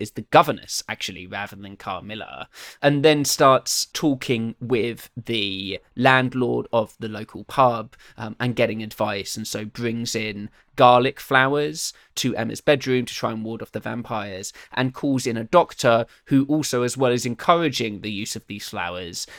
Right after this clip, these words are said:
brings in, uh, a crucifix and puts it around Emma's neck, which makes it impossible for both Carmilla and for the governess to go into the room and to complete the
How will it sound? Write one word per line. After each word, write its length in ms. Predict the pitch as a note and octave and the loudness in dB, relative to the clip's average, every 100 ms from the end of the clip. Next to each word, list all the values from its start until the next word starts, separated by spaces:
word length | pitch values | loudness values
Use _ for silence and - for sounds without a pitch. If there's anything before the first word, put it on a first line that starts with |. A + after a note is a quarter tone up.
| - | -10
brings 320 | B2 A2+ A2 | -4 -2 -2
in, 480 | - A#2+ G#2+ G#2+ G#2+ - | -2 0 0 -6 -10 -6
uh, 260 | A2 G#2+ G#2+ | -6 -6 -6
a 120 | G#2+ | -8
crucifix 760 | A2 - B2 A#2+ - G#2 - - | -6 -4 -4 -4 -6 -8 -8 -8
and 160 | A2+ A2+ | -8 -8
puts 260 | - - | -8 -6
it 80 | - | -6
around 520 | A2 G#2+ A2 A2 A2 - | -6 -6 -6 -6 -8 -10
Emma's 500 | A2+ G2 E2+ E2 - - | -10 -10 -12 -8 -8 -6
neck, 400 | A2 G2 - - - - | -6 -6 -10 -20 -20 -2
which 240 | C3+ C3+ C#3 | 0 2 2
makes 380 | C#3+ C#3+ - | 2 2 2
it 260 | C#3+ C3+ - - _ _ - | 2 2 -2 -20 _ _ -2
impossible 680 | C3 C3 F#3 - D#3+ D3+ | -2 -2 -4 -4 -4 -4
for 380 | C#3+ - C3+ A#2 - | -6 -4 -2 -2 4
both 400 | D#3 D3 C3+ - | 6 6 0 -10
Carmilla 800 | - A#2 A2 B2 D3 A#2+ A2+ A#2 | 4 4 6 4 4 4 0 -2
and 240 | B2+ C3 B2+ | 2 2 2
for 120 | - | -4
the 80 | A2+ | -6
governess 640 | A2 G#2+ G2+ F#2+ F2+ - | -4 -6 -6 -12 -12 -10
to 120 | - - | -12 -12
go 420 | G#2 G2 G2 F2+ - | -10 -8 -8 -10 -12
into 360 | G2+ G#2+ - | -12 -10 -10
the 340 | G#2+ F#2+ F2+ - | -8 -10 -10 -10
room 500 | A2 A#2+ A2+ A2+ D3 - - | -8 -6 -4 -4 -6 -8 -10
and 200 | - B2 | -4 -2
to 100 | C3 | -2
complete 800 | B2+ - C3 A#2+ - C3+ B2+ - | -6 -4 -4 -4 -2 -2 -2 -8
the 340 | - A2+ G2+ | -6 -4 -4